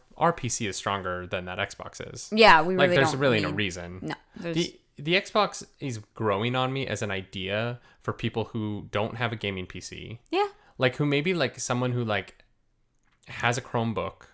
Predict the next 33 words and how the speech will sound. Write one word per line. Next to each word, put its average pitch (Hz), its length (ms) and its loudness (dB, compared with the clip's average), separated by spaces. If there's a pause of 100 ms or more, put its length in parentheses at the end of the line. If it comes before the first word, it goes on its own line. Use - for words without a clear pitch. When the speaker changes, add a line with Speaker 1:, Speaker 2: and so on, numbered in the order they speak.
(200)
Speaker 1:
for 190 60 -6
Speaker 2:
Mm-hmm. 117 240 0
Speaker 1:
school 117 680 -4
Speaker 2:
Yeah. 180 220 -4 (340)
Speaker 1:
and 123 140 4
has 151 400 0
enough 120 280 0
money 120 260 2
to 90 300 -6 (200)
get 92 160 -2
an 90 100 -6
Xbox, - 760 -6
Speaker 2:
Mm-hmm. 202 180 2
Speaker 1:
but 160 120 0
doesn't 147 240 0
have 123 100 0
enough 101 160 -4
money 101 200 -2
to 95 80 -4
really 92 180 -4
build 92 320 -4
a 85 40 -10
P - 160 -14
C. - 460 -14
Speaker 2:
Yep, 311 400 0
a 220 80 6
hundred 202 240 0
percent. - 280 -8
Speaker 1:
Um, 98 440 0
and 131 360 -4 (400)
that's, 123 380 -2
like, 120 340 -2
the 101 540 0